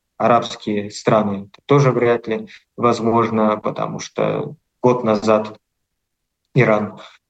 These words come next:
и Саудовская Аравия вообще пошли на примирение. Э, так что здесь нет такого пространства для маневра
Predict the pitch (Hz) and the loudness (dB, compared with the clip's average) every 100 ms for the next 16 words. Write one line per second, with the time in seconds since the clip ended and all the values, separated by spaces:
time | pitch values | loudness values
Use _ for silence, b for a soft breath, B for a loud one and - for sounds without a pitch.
0 | _ - 113 107 101 95 101 - _ - | _ -6 -2 0 -2 -4 -8 -12 _ 0
1 | 110 110 - 104 104 98 98 98 120 117 | 0 0 -2 0 2 0 -2 -2 -2 -2
2 | - - 107 101 113 107 107 107 104 101 | -4 -4 -2 -2 0 0 2 2 2 0
3 | 101 - B B _ _ _ 113 113 107 | -4 -6 B B _ _ _ 0 4 4
4 | 107 123 131 - 127 123 120 117 - 117 | 4 2 2 2 2 2 0 -4 -6 2
5 | 143 147 139 127 135 139 139 - 104 113 | 4 4 0 -2 2 2 0 -6 -4 -2
6 | 110 113 113 - 117 - 110 107 104 - | 0 0 -2 -2 -2 -2 -4 -2 -2 -8
7 | b _ _ _ 113 117 110 113 113 143 | b _ _ _ 2 4 4 2 2 2
8 | 143 113 110 | 4 0 -2